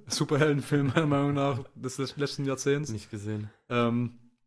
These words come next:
Speaker 1: ich fand Shazam als Superhelden immer so mäßig interessant. Der Film hat den für mich gerettet, weil es im Prinzip weniger um den Superhelden geht, sondern mehr um den Charakter, der der Superheld ist. Und
Speaker 2: Mhm.
Speaker 1: das gerät immer ins Hintertreffen, finde ich, in letzter Zeit bei den ganzen Marvel-Filmen
Speaker 2: Ja.
Speaker 1: auch, dass die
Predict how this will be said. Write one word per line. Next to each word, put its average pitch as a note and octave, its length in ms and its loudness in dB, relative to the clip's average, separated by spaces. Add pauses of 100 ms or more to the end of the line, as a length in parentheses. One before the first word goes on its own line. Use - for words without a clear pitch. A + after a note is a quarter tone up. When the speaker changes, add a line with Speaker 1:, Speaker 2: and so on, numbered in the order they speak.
(800)
Speaker 1:
ich C3+ 100 -6
fand C3 180 2
Shazam C3 320 2
als A#2+ 120 -2
Superhelden C#3 400 2
immer A#2 120 0
so B2 80 -2
mäßig C3+ 340 2
interessant. D3 680 -4
Der B2+ 160 2
Film B2+ 400 2
hat - 440 -8
den A#2 180 -2
für B2 100 -4
mich A2+ 260 -2
gerettet, G2+ 440 -6 (500)
weil A2 140 0
es A2 80 -2
im A#2 100 -2
Prinzip A#2+ 460 0 (160)
weniger A#2+ 580 2
um A#2 80 -4
den A2+ 80 -2
Superhelden B2 480 0
geht, A#2+ 220 0
sondern G#2 220 -4
mehr A2 220 0
um A2 200 -6
den G2+ 420 -6 (140)
Charakter, A2 360 -4
der G#2+ 100 -2
der G#2 100 -2
Superheld G#2 460 -4
ist. G2+ 180 -12
Und G#2 80 -8
Speaker 2:
Mhm. G2+ 40 -8
Speaker 1:
das G#2+ 360 -10
gerät A2 340 -2
immer A2+ 180 -4
ins G2+ 120 -8
Hintertreffen, G#2+ 520 -6
finde G#2+ 220 -8
ich, G2+ 80 -10
in G#2+ 60 -8
letzter G#2+ 220 -8
Zeit G#2+ 320 -4
bei G#2 100 -4
den G2+ 100 -4
ganzen G#2 180 -10
Marvel-Filmen A2 540 -2
Speaker 2:
Ja. A2 80 -8
Speaker 1:
auch, G#2+ 320 -10
dass A2 160 -12
die G#2 280 -6